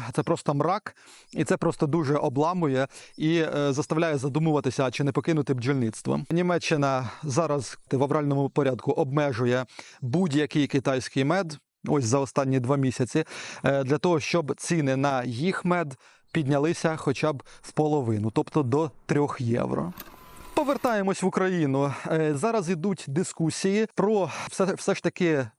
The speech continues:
підтримання нового законопроекту про бджільництво номер п'ятдесят два сімдесят чотири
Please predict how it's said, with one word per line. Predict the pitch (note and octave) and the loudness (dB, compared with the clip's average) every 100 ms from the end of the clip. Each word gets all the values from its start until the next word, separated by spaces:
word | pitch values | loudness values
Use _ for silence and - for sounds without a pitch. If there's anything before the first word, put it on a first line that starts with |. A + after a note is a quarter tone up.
| - | -4
підтримання | F#3 F#3 F3 C#3+ C3+ C3+ | -2 0 0 0 0 0
нового | D3+ D3 C#3 | 0 0 0
законопроекту | C#3 C#3+ C3+ C#3+ C3 - | 0 -2 -2 -2 -2 -4
про | - C#3+ | -2 -2
бджільництво | A#2 C#3 C3+ C#3+ - G3+ G#3+ | 0 0 2 0 0 -2 0
номер | D#3+ F3+ - | 0 0 2
п'ятдесят | E3 D#3 E3+ | 0 0 0
два | E3+ | 0
сімдесят | E3+ E3 C#3+ D3+ | 0 0 2 0
чотири | - - F3 F3 | -2 0 2 2